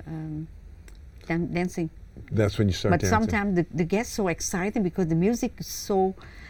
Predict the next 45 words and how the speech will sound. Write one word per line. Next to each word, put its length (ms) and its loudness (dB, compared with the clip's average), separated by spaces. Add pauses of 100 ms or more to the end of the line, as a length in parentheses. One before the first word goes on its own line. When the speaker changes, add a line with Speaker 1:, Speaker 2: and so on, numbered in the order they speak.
(240)
Speaker 1:
good, 320 8
so 280 4
Speaker 2:
Uh-huh. 160 2
Speaker 1:
they 180 6
just 260 2
skip 340 2
dinner, 340 6
they 120 8
just 240 0
go 140 6
out 220 2
and 80 4
sing 200 4
and 140 4
come 180 2
back 240 2
and 220 -6
eat 160 4
again. 400 4 (160)
Speaker 2:
<laughs> 100 2 (640)
Speaker 1:
It's, 200 4
it's 220 4
so 160 4
cute. 220 6
Speaker 2:
So 40 12
you 160 12
get, 220 10
you 120 12
get, 200 10
that's 220 10
okay 280 10
because 340 8
you 100 8
get, 160 8
you, 280 6
Speaker 1:
Yeah. 160 10
Speaker 2:
you 40 12
intertwine. 600 6
You 120 6
Speaker 1:
I 20 6
don't 120 6
Speaker 2:
just, 120 6
Speaker 1:
mind, 300 4
Speaker 2:
yeah, 120 8
Speaker 1:
yeah. 220 6